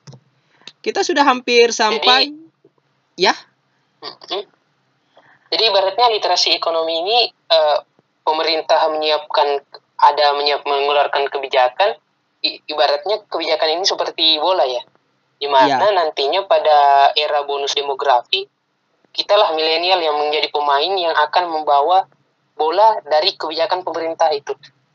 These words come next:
Speaker 2: Akan arah, kita arahkan kemana bola tersebut?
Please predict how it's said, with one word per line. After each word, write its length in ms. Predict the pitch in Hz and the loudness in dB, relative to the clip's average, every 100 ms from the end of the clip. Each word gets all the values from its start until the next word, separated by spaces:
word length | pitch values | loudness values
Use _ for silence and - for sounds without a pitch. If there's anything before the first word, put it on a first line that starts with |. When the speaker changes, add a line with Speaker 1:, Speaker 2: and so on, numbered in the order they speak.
| _ - | _ -4
Speaker 2:
Akan 240 | 139 156 | 0 0
arah, 480 | 156 156 151 156 - - | 0 2 2 2 -2 -4
kita 180 | - | 2
arahkan 380 | 156 - - 156 | 4 4 0 -2
kemana 400 | 151 165 190 156 131 | 0 0 0 0 -2
bola 240 | 135 135 | -2 -2
tersebut? 400 | - - 131 127 | -4 -10 -8 -8